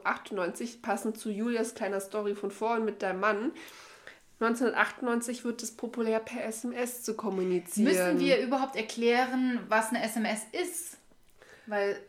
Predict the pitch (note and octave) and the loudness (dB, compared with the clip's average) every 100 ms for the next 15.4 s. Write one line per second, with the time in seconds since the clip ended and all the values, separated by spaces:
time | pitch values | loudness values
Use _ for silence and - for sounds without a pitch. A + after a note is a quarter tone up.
0 | - - A3 A#3 B3 C4+ A3+ - B3 - | -6 2 6 8 8 10 8 6 -2 -2
1 | C4 C4 A#3 A#3 F3 C4 B3+ B3+ - - | 2 6 6 6 4 6 6 4 -6 -4
2 | A3 A#3+ - F3+ - - A#3+ B3+ C4 - | -4 -4 -4 -6 -6 -4 -2 -2 -2 -6
3 | - _ A3 A3+ A#3 C4 B3+ B3+ - - | -20 _ -4 -4 -2 -2 -2 -2 -8 -8
4 | - - - G#3 G3+ G3+ G#3+ G#3 C4 - | -10 -16 -10 -6 -4 -6 -8 -6 -6 -10
5 | - - - - - - _ - - - | -16 -20 -20 -20 -20 -20 _ -20 -20 -20
6 | - - E4 - - - A3+ G#3+ - F#3 | -2 4 4 4 -4 2 4 4 -2 -8
7 | F#3 - - - - - - B4 A4 D#4+ | -8 -10 0 2 2 0 6 12 12 12
8 | A#3+ A#3+ C4 - - - - - E4 E4 | 10 8 6 0 -16 -20 0 8 8 8
9 | D#4+ E4+ E4 D4+ C4+ C4+ B3 B3 B3 G3+ | 4 4 4 4 4 4 8 10 12 10
10 | - - - A3 A#3 A#3+ A3+ B3+ - B3 | 8 -4 0 2 4 2 2 0 2 2
11 | B3+ - - A#3 A#3+ B3+ A#3+ A3+ A3+ B3 | 2 -4 0 -2 -2 -4 -2 0 0 2
12 | C#4 C#4+ - - - - _ - - - | 0 -2 -8 -12 -14 -20 _ -20 -8 2
13 | A#3+ B3 B3+ A#3+ - - - F3+ G4+ A4 | 4 4 0 -2 -6 -2 0 2 0 -2
14 | - A4 A#4+ A3+ A#3+ A3 G#3+ - G#3+ F#3+ | -2 -2 0 6 8 8 6 -4 -8 -8
15 | - E3+ D#3+ | -10 -10 -12